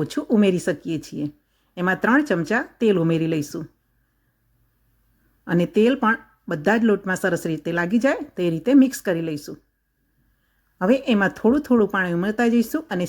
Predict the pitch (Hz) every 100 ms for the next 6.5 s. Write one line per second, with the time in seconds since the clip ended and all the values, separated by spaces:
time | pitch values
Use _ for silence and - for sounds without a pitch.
0 | - 214 262 190 170 185 226 320 - _
1 | _ _ _ _ _ _ _ _ _ _
2 | - 196 196 - - 202 196 190 226 202
3 | 226 208 170 160 165 160 160 151 - 151
4 | - _ _ _ _ _ _ - 190 247
5 | 220 220 233 175 185 247 254 196 165 160
6 | 160 160 151 - 147